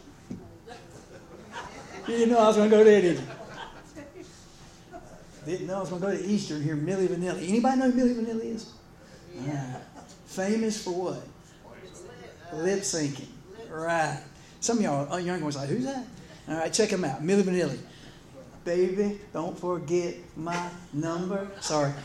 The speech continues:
Speaker 1: Um, yeah, check it out. Um, check it out. Milli Vanilli. They were, they were famous. They, they put, they pulled the wool over everybody's eyes. Well, man, they were, they were good, man. They were lip syncing the whole time. It was a, it was a,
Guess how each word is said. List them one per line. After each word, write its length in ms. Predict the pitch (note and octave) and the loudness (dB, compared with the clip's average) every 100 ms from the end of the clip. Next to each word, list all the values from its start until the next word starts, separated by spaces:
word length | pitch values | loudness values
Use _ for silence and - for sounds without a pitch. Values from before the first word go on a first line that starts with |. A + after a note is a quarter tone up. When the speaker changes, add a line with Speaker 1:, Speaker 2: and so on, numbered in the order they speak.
| - - | -12 0
Speaker 1:
Um, 320 | E3+ E3 C#3+ C#3+ - - - - | 4 6 4 0 -8 -14 -8 2
yeah, 200 | F3 C3 - - - | 4 4 -6 -8 4
check 200 | G#3+ G3+ | 6 8
it 60 | |
out. 200 | F#3+ D#3+ - - - - | 4 4 -4 -16 -20 0
Um, 560 | F#3 F3 E3+ D#3 D3 C#3+ - | 6 8 8 4 0 -8 -4
check 240 | - G3 A3+ | 4 6 6
it 80 | |
out. 380 | A3+ F#3 F3 - D#3+ | 6 6 4 -2 2
Milli 180 | F3+ F#3 | 4 6
Vanilli. 340 | F3+ F3+ E3 | 4 2 2
They 100 | D#3+ E3 | 2 2
were, 120 | D#3+ | 2
they 140 | E3 | 0
were 100 | F3 | -2
famous. 400 | D3 F#3+ F#3 D#3 | 0 0 2 2
They, 100 | E3+ | 0
they 300 | E3 E3+ F#3 | 0 0 0
put, 260 | F#3 G#3+ G#3 | 4 4 4
they 160 | F#3 F#3+ | -2 -2
pulled 400 | F#3 G3+ G3+ F3 | -2 0 0 0
the 80 | |
wool 260 | F3+ F#3+ F#3 | 2 4 4
over 140 | E3 | 2
everybody's 640 | E3 G3 G#3 F#3 E3+ D#3+ D3 | 0 2 4 2 0 0 -2
eyes. 540 | C#3 C3+ - - - - D3 | -4 -6 -12 -14 -14 -18 -16
Well, 140 | C#3+ G3+ | -14 -14
man, 140 | G3+ G#3 | -14 -12
they 60 | |
were, 80 | G#3+ - - - | -12 -14 -18 -14
they 80 | A3 | -12
were 120 | A3 - | -12 -8
good, 420 | A#3+ B3+ C#3+ C#3+ F#3 | -4 -2 -4 -10 -10
man. 240 | G#3+ G#3+ - - - | -8 -8 -12 -20 -10
They 80 | - | -6
were 60 | D3+ | -2
lip 200 | D3+ D#3+ | -2 -4
syncing 320 | D3+ C3 B2+ | -6 -6 -8
the 80 | B2+ | -10
whole 180 | C3 C#3 | -12 -12
time. 240 | - B2+ - | -14 -16 -12
It 60 | C#3+ | -10
was 140 | C#3+ | -8
a, 100 | B2+ B2+ - - - - | -8 -10 -12 -18 -20 -4
it 100 | D3 | -2
was 220 | C#3+ B2 | -2 0
a, 220 | C#3 C3 | -2 -2